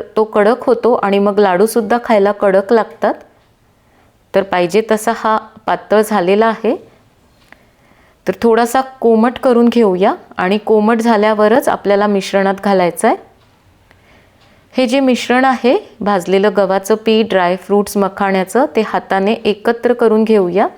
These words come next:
एक चमचा मी वेलची पूड घातली आहे. सगळं मिक्स करायचं आहे. चांगलं हाताने दाबून दाबून मिक्स करून घेऊया.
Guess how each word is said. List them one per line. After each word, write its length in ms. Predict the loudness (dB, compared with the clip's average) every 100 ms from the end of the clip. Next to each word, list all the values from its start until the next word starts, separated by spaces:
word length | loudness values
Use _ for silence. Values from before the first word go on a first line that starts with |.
| _ _ _ _ _ _ _ _ -4
एक 220 | -2 -2
चमचा 420 | 0 0 0 0
मी 220 | 2 0 2
वेलची 380 | 0 0 0 -2
पूड 240 | 0 0
घातली 420 | 0 -2 0 0
आहे. 320 | 0 0 -2 -2 -8 _ _ _ _ _ _ _ _ _ _ _ _ _ _ _
सगळं 300 | -4 0 2
मिक्स 360 | 2 0 -4 -4
करायचं 460 | 0 0 0 0
आहे. 80 | -2 -2 -16 _ _ _ _ _ _ _ _ _ _ _ -4
चांगलं 340 | -2 0 0
हाताने 380 | -2 -2 0 0
दाबून 380 | 0 -2 0 0
दाबून 340 | 0 0 2 2
मिक्स 240 | 0 -2
करून 280 | -2 0 2
घेऊया. 440 | 2 2 2 -2